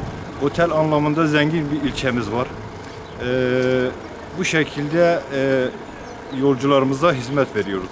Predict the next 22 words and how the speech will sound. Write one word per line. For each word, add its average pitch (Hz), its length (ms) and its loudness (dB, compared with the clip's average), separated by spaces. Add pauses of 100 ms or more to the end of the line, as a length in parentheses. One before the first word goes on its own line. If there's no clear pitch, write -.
Nevruz 147 480 4
Bayramı'na 127 500 4 (120)
yaklaşmamızdan 127 880 0
dolayı, 156 400 4 (800)
e, 131 40 -2 (680)
ayın 156 220 4
yirmi 156 180 4
birinde 160 240 0
Nevruz 156 340 4
Bayramı'dır. 113 500 2 (520)
Biz, 170 240 0 (120)
e, 143 260 4
İran'dan 156 520 4 (260)
ülkemize 139 600 2 (400)
tatil 143 340 2
için 147 240 -2
gelmek 147 340 4
isteyen 117 320 -2 (120)
İranlıları, 139 640 4 (680)
İran 156 260 0 (800)
vatandaşlarına, 127 960 2 (160)
e, 131 380 4